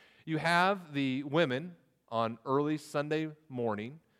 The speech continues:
arrive at the tomb, and as they arrive there, we think Mary Magdalene perhaps is, is part of this group, but arrives there first. After she sees the stone rolled away and the other women come as well, she leaves and she goes to tell the disciples what's taken place.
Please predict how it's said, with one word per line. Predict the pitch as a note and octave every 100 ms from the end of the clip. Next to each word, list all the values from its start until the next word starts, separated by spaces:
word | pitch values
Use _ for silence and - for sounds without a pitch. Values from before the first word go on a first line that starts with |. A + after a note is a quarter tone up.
| _ _ _ _
arrive | B2+ B2 B2 B2 D3 E3+ D3+
at | B2 B2+ C3+ D3
the |
tomb, | D3+ - G2 A2 A#2+
and |
as | A2+ A2+
they | B2 A#2 A#2
arrive | A2+ A#2+ B2+ D#3 E3+ D3 A#2+
there, | G#2 G2+ A#2+ -
we | A#2+
think | A2+ C#3
Mary | B2+ C3+ D3
Magdalene | C3+ C3+ D3+ D3+ A#2 A#2+
perhaps | A#2+ A#2 A#2+ B2 B2 - _ _ -
is, | B2 B2 C3 A#2+
is | -
part | - D#3 D3+
of |
this | C3+ B2+
group, | B2+ C#3
but | B2+
arrives | A#2+ A#2+ C3 C#3 C3+
there | - B2+ A#2
first. | A#2 - C3+ A#2 D3+ - - _ _ _ _ _ _ _ _ -
After | C3+ D3 - D3+ C3+
she | B2 D#3 D#3+
sees | - C3+ B2+ B2+
the | A#2+
stone | - C#3+ C#3 C3+
rolled | B2+ C3+ C#3
away | B2+ A2 G#2 B2 C3
and | A2+
the | G#2+
other | A#2+ C3+
women | B2+ B2 A#2
come | - C3
as | A#2+
well, | A2 G#2+ A#2
she | B2 - E3+ E3 D#3+
leaves | C#3 C#3 D#3 B2+ C3+ C3
and | B2+
she | A#2
goes | B2+ B2+ C#3+ C#3
to |
tell | B2 C#3
the | B2+
disciples | A#2 - C3 C#3+ B2+ A2
what's | A#2 B2
taken | - C3+ A#2+ A2
place. | - C3+ A#2+ -